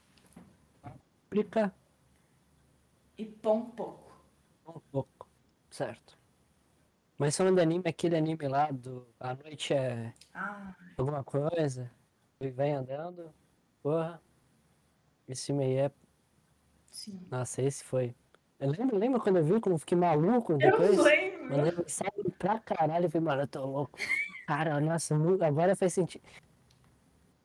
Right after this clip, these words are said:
Speaker 1: Pena que era pandemia, quer dizer, ainda é, né?
Speaker 2: Sim.
Speaker 1: Eu não, não pude. Mas
Speaker 2: Senti
Speaker 1: quando eu acabar a
Speaker 2: a
Speaker 1: pandemia, eu vou
Speaker 2: noite.
Speaker 1: assistir de novo esse filme, vou assistir de novo e vou sair pro mundo.
Speaker 2: Nossa,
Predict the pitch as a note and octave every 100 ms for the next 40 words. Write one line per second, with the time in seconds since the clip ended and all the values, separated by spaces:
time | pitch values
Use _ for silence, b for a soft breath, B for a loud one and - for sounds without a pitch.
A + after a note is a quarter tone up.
0 | _ _ - D3+ F3 G3 F#3+ G3+ G#3 F3
1 | C#3+ D#3 D3 C#3+ C3+ C#3+ D3 D#3+ D#3 D#3
2 | C#3+ C3+ F#3+ C3+ C#3 C3+ B2+ _ _ C#3+
3 | C3+ C#3 C3+ C#3 _ _ _ _ _ _
4 | _ _ _ - A#3 A3+ - - D#3+ E3
5 | D3+ C#3+ - C#3+ D3 D#3 D3+ D3+ D#3+ E3
6 | D#3+ - - F#3+ F3 F3 D3+ D#3+ F#3 E3
7 | D3 - C#3+ D3+ F3 G3 G3+ D3 C#3 -
8 | E3 D#3+ C#3 D3+ E3+ F#3 B B _ _
9 | - B2+ D3 - E3 - D3 B2+ A#2+ A2+
10 | G2 F#2+ F#3+ F#3+ -